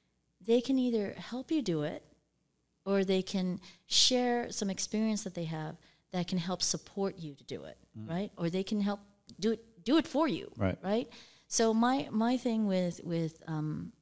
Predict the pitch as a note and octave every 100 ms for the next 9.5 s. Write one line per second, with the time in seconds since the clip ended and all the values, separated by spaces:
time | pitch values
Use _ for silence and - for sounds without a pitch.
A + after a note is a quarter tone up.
0 | - F3 F3+ F3 F3 D#3 - - D#3 D#3
1 | - D#3+ D#3+ D#3+ D#3 D#3 - D#3 D#3+ D#3
2 | D#3 D3 D#3 D#3 D#3 D3+ C#3+ C#3+ - D3+
3 | D3 D3 C#3+ D3 D3+ D#3 E3 D#3 D3+ D3+
4 | D3 - _ - G3 F#3+ - D3+ D3+ D3
5 | D3 D3 C#3+ C#3+ D3 - - - _ -
6 | G3+ G3+ G3 F#3 - _ _ F3+ F3 A#3+
7 | C#4 - - F#3 A3 C4 C4 B3+ A#3+ F#3
8 | F#3 F#3+ - E3+ D3+ - E3+ E3+ D#3+ D3
9 | C#3+ C#3+ D3 A#3